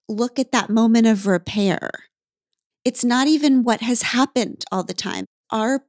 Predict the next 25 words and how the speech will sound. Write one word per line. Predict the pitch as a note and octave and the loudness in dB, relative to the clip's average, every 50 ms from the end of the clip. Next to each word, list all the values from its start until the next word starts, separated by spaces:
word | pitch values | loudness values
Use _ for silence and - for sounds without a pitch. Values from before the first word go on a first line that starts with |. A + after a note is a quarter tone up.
| _ | _
posture | - - A#3 A3 A3+ C#4 - - - - - - G3 F#3 F#3+ | -16 -10 -6 -4 -4 -2 -2 -2 -4 -4 -4 -2 -2 -2 -2
and | - - F#3 - | -2 -4 -2 -2
our | F#3+ G3 F#3+ | -2 -2 -2
reaction | G3 G#3 G3 F#3 F#3 F#3+ F#3+ - - - - - - - - - _ _ _ _ _ _ _ _ _ _ _ _ _ | -2 -2 -4 -4 -4 -4 -4 -4 -4 -4 -4 -6 -12 -16 -16 -18 _ _ _ _ _ _ _ _ _ _ _ _ _
when | - G3+ G#3 F#3 G3+ F#3+ - _ | -4 0 0 0 0 -2 -6 _
people | - - A3 - G3+ G3 | -6 -6 -6 -6 -6 -6
come | - - G#3 G#3+ G3+ | -2 -2 0 0 0
to | - - G3 | -2 -2 -2
us | F#3 F#3+ G3 - - | -2 0 -2 -2 -2
and | - F#3 F3+ | -2 -2 -2
say, | - - G3 F#3+ D#3+ - - F#3+ G3 - | -2 0 0 0 0 -2 -4 -6 -6 -4
whether | F#3 G3+ G3 F#3 | -2 0 0 0
they're | F3 E3+ E3 - - | -2 -4 -4 -4 -4
our | F#3+ F#3 | -4 0
children | - - - A3 G#3 G3+ F#3+ F#3+ F#3+ F#3+ | 0 0 0 0 0 -2 -2 -2 -4 -4
or | - C3+ F#3+ | -6 -8 -8
whoever, | - F#3 F#3+ F#3+ F#3 G3 D#3+ - - _ _ _ - | -6 -4 -4 -4 -4 -4 -6 -8 -10 _ _ _ -8
"You | F#3 G3+ G#3 | -6 -6 -4
hurt | G3+ - G#3 F3+ - - | -4 -2 -4 -4 -4 -4
me." | - D3+ - G#3+ G#3 _ _ _ _ _ _ _ _ _ _ _ _ _ _ _ _ _ _ _ _ _ _ _ _ _ _ _ _ _ - | -6 -4 -4 -6 -6 _ _ _ _ _ _ _ _ _ _ _ _ _ _ _ _ _ _ _ _ _ _ _ _ _ _ _ _ _ 0
And | F3+ F3 E3+ E3+ E3+ E3+ E3+ F3 E3+ - - - _ _ _ _ _ _ _ _ _ _ _ _ _ _ _ _ _ _ _ _ _ _ _ _ _ _ _ - | 2 2 2 0 -2 -4 -4 -4 -4 -4 -4 -4 _ _ _ _ _ _ _ _ _ _ _ _ _ _ _ _ _ _ _ _ _ _ _ _ _ _ _ -6
what | G3+ G3+ F#3 G3 G#3 A3 C4 C4 - | -4 -2 0 2 2 2 2 0 0
is | C#4+ C#4 A#3+ - | -2 -4 -4 -2
the | - A#3 | -4 -6
best | G3 F#3+ - _ - G3 F#3+ F#3 A3+ - - - - - | -6 -6 -10 _ -4 -2 -2 -2 -2 -4 -6 -6 -8 -10